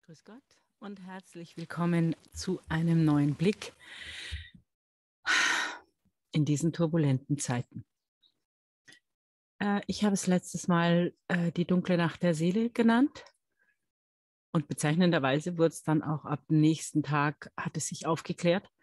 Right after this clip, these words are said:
Ähm, ich könnte auch das Bild nehmen, das finstere Tal. Dieser Begriff fiel heute auch schon. Ähm, in dem einen Fall, also man kann, man kann es sehen, dass wir in einem, äh, Zimmer sind und die Wände kommen näher. Ähm, <clears throat> wir können uns in einem dunklen Tal führen,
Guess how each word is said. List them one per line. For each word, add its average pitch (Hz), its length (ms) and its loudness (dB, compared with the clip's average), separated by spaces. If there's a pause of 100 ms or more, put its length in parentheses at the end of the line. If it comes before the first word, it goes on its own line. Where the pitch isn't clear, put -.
(560)
Ähm, 170 320 2
ich - 180 -4
könnte 226 340 2
auch 202 160 2
das - 220 -2
Bild 214 320 2
nehmen, 185 260 6
das 170 140 -2
finstere 185 500 0
Tal. 160 520 0
Dieser 190 240 0
Begriff 180 360 -4
fiel 185 380 0
heute 170 320 0
auch 160 220 -2
schon. 220 420 2 (160)
Ähm, 180 460 2 (100)
in 190 140 4
dem 180 120 4
einen 196 300 4
Fall, 208 300 0
also 175 240 -2
man 180 180 -4
kann, 196 300 2
man 190 180 0
kann 254 160 4
es 233 120 4
sehen, 220 120 4
dass 185 140 0
wir 180 80 2
in 160 60 0
einem, 143 200 0 (480)
äh, 156 300 -2 (220)
Zimmer 220 340 4
sind 190 300 0
und 165 180 -2
die 151 120 0
Wände 143 280 6
kommen 127 340 -2
näher. 117 280 -4 (1000)
Ähm, 180 300 4 (280)
<clears throat> 185 400 8
wir 185 80 4
können 190 360 2
uns 175 200 -2
in 147 140 -4
einem 151 340 0
dunklen 196 360 0
Tal 170 340 2
führen, 190 440 2